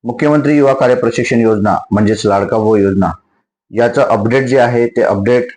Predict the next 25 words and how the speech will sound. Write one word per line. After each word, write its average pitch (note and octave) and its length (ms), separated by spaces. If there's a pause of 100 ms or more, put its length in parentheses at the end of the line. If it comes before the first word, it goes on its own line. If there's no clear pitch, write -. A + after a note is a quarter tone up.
(140)
काल A2+ 220
जे B2+ 100
मोर्चा A#2+ 340
झालेला G#2+ 320
आहे G#2 340
आणि G#2 160
महामोर्चा G#2 460
झालेला G2+ 300
आहे, G2+ 220 (640)
अ, F#2+ 220
मुंबई G#2+ 320
येथील A2+ 220
आझाद G#2+ 340
मैदानावर G#2+ 440
मोर्चा G#2+ 300
झालेला G2+ 300
आहे, G2 260 (380)
शेवटपर्यंत A2+ 920
सायंकाळपर्यंतचं A2 1080
जे G#2 180
काही G#2+ 220
अपडेट F#2+ 360
आहे G#2+ 200
ते G#2 120
आपल्याला, G2+ 460